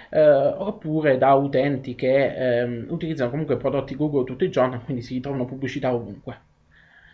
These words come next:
Eh, parliamo adesso di gnome tre punto dodici.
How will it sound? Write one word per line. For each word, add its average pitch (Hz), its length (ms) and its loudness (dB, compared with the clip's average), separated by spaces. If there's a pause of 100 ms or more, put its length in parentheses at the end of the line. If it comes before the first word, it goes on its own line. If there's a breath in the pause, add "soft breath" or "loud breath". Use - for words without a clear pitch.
(280 soft breath)
Eh, 208 640 10
parliamo 240 500 6
adesso 185 360 4
di 156 380 -4
gnome 175 480 4
tre 175 140 0
punto 170 280 2
dodici. 143 680 6